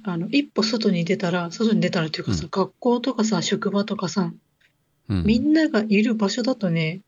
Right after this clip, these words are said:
Speaker 1: 強気なんだよ。<laughs>「うん、いやー、雷鳴ってんねー」ぐらいなこと言ってんだよ、余裕で。<laughs>
Speaker 2: 相変わらず、
Speaker 1: で、
Speaker 2: <laughs> すごい性格してますな。
Speaker 1: そ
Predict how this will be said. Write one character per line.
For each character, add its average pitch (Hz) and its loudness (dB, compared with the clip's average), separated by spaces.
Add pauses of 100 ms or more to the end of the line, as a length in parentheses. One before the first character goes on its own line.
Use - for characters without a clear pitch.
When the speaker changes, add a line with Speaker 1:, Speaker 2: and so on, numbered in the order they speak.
(140)
Speaker 1:
強 196 2
気 196 2
な 185 4
ん 165 -2
だ 160 0
よ。 160 -4 (280)
<laughs> - -8 (580)
「う 214 2
ん、 - -2 (140)
い 226 -2
や 202 4
ー、 220 4
雷 202 2
鳴 175 0
っ 170 -6
て 208 0
ん 185 2
ね 185 2
ー」 - -8
ぐ 185 -2
ら 185 2
い 170 2
な - -2
こ - -6
と 190 -2
言 170 2
っ - -2
て 196 0
ん 175 0
だ 170 2
よ、 165 2 (120)
余 170 4
裕 165 4
で。 180 -2
<laughs> - -8 (1700)
Speaker 2:
相 214 0
変 135 0
わ 135 4
ら 123 4
ず、 123 2
Speaker 1:
で、 117 0 (440)
Speaker 2:
<laughs> - -20
す - -2
ご 131 2
い 101 2
性 92 -2
格 - -4
し - -4
て 92 -2
ま 82 -2
す - -8
な。 67 -6 (580)
Speaker 1:
そ - -12